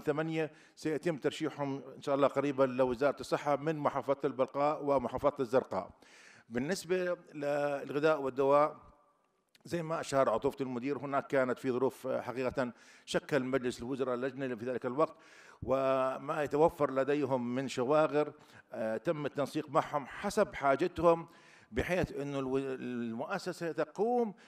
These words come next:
بدورها، لأنه هي تستعين بموظفين من وزارة الصحة في عملية المراقبة، وهذا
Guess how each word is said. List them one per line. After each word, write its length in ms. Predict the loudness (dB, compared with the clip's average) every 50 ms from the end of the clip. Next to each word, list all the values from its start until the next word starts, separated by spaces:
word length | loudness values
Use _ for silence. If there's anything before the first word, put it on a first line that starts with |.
| -20 _
بدورها، 600 | -4 -4 0 2 4 4 4 4 4 4 4 4
لأنه 380 | 4 4 2 2 -2 -2 2 2
هي 200 | 4 4 4 2
تستعين 800 | 2 0 0 4 4 6 6 6 2 0 0 -2 -4 -8 -8 -4
بموظفين 960 | -2 0 0 0 -2 -2 -4 2 2 0 2 2 0 0 0 -2 -2 -4 -4 -4
من 80 | -4
وزارة 300 | -6 -2 0 0 0 0 -4
الصحة 500 | -6 -2 0 -2 0 0 -4 -2 -4 -4
في 180 | -2 -2 0 0
عملية 360 | 2 2 2 2 0 0 2 0
المراقبة، 680 | 0 0 0 0 2 0 0 2 0 -2 0 0 -2 -2 -4 -12 -20 -20 -20 -12 -4
وهذا 600 | -4 0 2 4 2 2 2 2 2 0 0